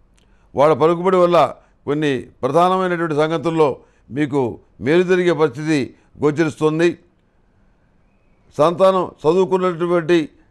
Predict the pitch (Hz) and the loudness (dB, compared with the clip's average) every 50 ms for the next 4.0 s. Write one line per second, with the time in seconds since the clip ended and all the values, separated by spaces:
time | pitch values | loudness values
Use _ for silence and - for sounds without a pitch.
0 | _ _ - 127 151 170 190 196 156 165 175 147 120 - _ _ _ - 143 165 | _ _ 0 0 0 2 0 -2 0 -2 -2 -2 -2 -6 _ _ _ -2 0 0
1 | 170 170 165 170 170 190 185 180 180 156 131 113 - - _ _ _ - 101 139 | 2 0 0 0 0 0 0 2 2 2 2 0 -2 -10 _ _ _ -8 -4 -2
2 | 170 190 185 202 190 185 180 175 156 143 160 160 160 160 156 139 170 175 175 - | -2 0 -2 -2 -2 0 0 0 0 -2 0 2 2 2 2 2 2 0 0 -2
3 | - _ _ _ _ - 135 151 160 165 156 127 - 147 135 123 110 - - _ | -12 _ _ _ _ -8 -6 -4 0 0 0 0 2 2 2 2 0 -2 -8 _